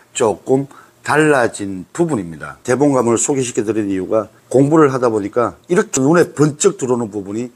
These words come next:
항암 효과와 그 다음에 효과가 있는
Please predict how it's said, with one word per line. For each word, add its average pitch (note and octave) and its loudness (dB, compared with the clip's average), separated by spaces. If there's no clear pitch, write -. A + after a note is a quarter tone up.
항암 D#3+ 0
효과와 G2 -2
그 G2+ -8
다음에 G#2 -2
효과가 G#2+ 0
있는 G2+ -4